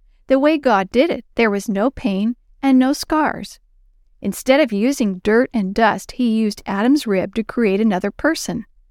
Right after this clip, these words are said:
the first woman, Eve. When Adam opened his eyes, God must have said, "I have a surprise for you." Then he led Eve to Adam. Adam must have stared and blinked. Finally, he said,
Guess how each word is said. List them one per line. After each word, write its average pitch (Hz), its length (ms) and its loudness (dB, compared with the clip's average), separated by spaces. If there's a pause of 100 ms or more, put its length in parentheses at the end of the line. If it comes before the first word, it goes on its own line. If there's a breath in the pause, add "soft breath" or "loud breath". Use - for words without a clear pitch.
(240)
the 196 140 -2
first 233 500 0
woman, 208 400 -2 (180)
Eve. 240 520 -2 (880)
When 247 180 2
Adam 285 340 4
opened 302 360 0
his 320 180 -4
eyes, 202 300 -2
God 226 320 2
must 226 260 -2
have 220 100 -2
said, 196 320 -4 (380)
"I 190 120 -4
have 214 280 0
a - 20 -2
surprise - 640 -4
for - 140 -6
you." 147 280 -8 (540)
Then 202 300 0
he 269 180 2
led 214 360 -2
Eve 202 320 -6
to - 180 -12
Adam. 202 440 -8 (720)
Adam 320 360 4
must 277 280 2
have 190 100 -2
stared 247 560 0
and 233 180 0
blinked. 220 460 -4 (360)
Finally, 226 440 0
he 190 120 -4
said, 190 360 -4